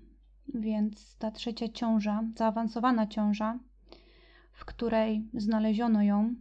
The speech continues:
czwartego maja dwa tysiące czwartego roku, e, na posesji Mochowa, e, no, skończyła się w taki tragiczny sposób, tak? Jest to po prostu kolejna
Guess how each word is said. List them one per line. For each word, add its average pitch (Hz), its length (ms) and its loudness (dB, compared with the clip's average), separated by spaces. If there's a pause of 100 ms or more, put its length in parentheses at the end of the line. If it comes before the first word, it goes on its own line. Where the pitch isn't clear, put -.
(360)
czwartego 214 420 -2
maja 208 220 4
dwa 202 180 0
tysiące 214 600 -2
czwartego 214 500 -4
roku, 214 400 -2 (460)
e, 208 300 0
na 220 120 4
posesji 214 680 -2 (480)
Mochowa, 214 640 2 (1600)
e, 220 540 -2 (220)
no, 226 200 0
skończyła 247 440 4
się 233 120 2
w - 60 -10
taki 240 340 2 (1080)
tragiczny 240 420 4
sposób, - 600 -4
tak? 226 260 -6
Jest 220 200 -4
to 220 120 -4
po 214 160 -8
prostu 226 360 -6
kolejna 226 540 2